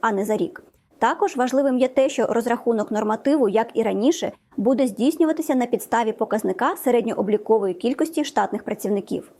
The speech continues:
Він, у свою чергу, визначається за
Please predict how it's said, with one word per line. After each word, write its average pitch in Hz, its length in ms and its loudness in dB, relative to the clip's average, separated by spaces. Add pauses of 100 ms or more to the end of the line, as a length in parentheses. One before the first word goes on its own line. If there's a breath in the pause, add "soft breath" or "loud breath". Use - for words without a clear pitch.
(100)
Він, 311 340 6
у 254 80 4
свою 226 320 2
чергу, 302 520 2
визначається 247 840 2
за 196 240 2